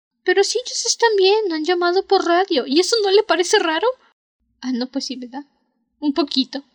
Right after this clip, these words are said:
<laughs> Al menos aquí ya no tiene que mentir.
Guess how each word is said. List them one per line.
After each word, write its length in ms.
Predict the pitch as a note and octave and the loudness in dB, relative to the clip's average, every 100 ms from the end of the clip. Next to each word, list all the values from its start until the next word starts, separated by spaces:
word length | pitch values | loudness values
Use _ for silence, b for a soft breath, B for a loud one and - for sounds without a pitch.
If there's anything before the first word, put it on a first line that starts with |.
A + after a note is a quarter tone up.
| _ - | _ -8
<laughs> 1700 | D#4 D4+ - - _ _ _ _ _ - A#4+ - B4+ - - F4 - | -6 -8 -14 -20 _ _ _ _ _ -6 -6 -6 -10 -8 -10 -10 -6
Al 140 | D4+ | -2
menos 260 | G4 A#4+ A#4 | 0 -2 -4
aquí 220 | C#4+ D#4 | -4 -2
ya 100 | E4 | -2
no 140 | D#4+ | -4
tiene 280 | D4+ C#4 G3+ | -8 -8 -8
que 120 | - | -10
mentir. 480 | F3 F3 - C#4+ C#4 | -14 -10 -4 -2 -2